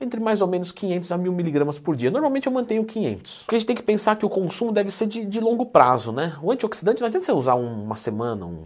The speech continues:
mês. O negócio é de longo prazo pra basicamente tentar frear o seu envelhecimento, certo? Mas eu volto a dizer, né? Não é relevante para a hipertrofia. Eu recebo muitas dúvidas de alunos da consultoria.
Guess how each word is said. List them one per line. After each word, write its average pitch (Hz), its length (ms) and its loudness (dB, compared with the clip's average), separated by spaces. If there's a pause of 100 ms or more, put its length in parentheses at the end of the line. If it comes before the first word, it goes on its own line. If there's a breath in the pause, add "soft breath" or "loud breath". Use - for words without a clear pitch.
mês. 104 460 -4 (420 loud breath)
O 175 80 -4
negócio 208 300 0
é - 20 -4
de 208 160 2
longo 214 340 8
prazo 202 240 4
pra 214 100 2
basicamente 214 640 2
tentar 185 460 2 (220 loud breath)
frear 190 640 6
o 180 80 2
seu 165 240 2
envelhecimento, 143 1000 -2
certo? - 480 -2
Mas 185 380 4
eu 175 120 6
volto 147 340 4
a 185 40 2
dizer, 147 560 0
né? 110 220 -4 (380 loud breath)
Não 214 240 4
é 196 60 4
relevante 175 600 2
para 147 200 2
a 165 40 2
hipertrofia. 160 760 -2
Eu 107 80 -8
recebo 156 260 0
muitas 151 320 2
dúvidas 143 340 4
de 135 100 4
alunos 143 340 2
da 110 140 0
consultoria. 123 600 -2